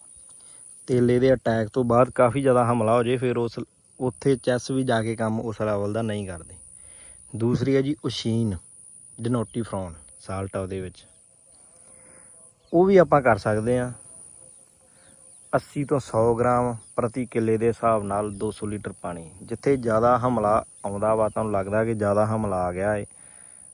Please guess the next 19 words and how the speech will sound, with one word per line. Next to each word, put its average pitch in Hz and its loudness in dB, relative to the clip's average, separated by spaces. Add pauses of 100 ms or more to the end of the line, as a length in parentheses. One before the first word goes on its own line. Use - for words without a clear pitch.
(140)
ਤੇਲੇ 101 -2
ਦਾ, 104 -2 (1300)
ਉੱਥੇ 110 -2
ਆਪਾਂ 117 0 (340)
ਪੈਕਸਾਲੋਨ, 104 0 (140)
ਕੋਰਟੇਵਾ 98 -4
ਕੰਪਨੀ 98 -8
ਦਵਾ, 95 -4 (160)
ਉਹ 98 -6
ਕਰ 95 -4
ਸਕਦੇ 92 -6
ਹਾਂ। 98 -6 (600)
ਕਾਫੀ 107 -4
ਕਿਸਾਨ 101 -8
ਵੀਰ 104 -6
ਉਹਦੇ 104 -2
ਬਾਰੇ 98 -2
ਜਾਣਦੇ 87 -6
ਆ, 104 -10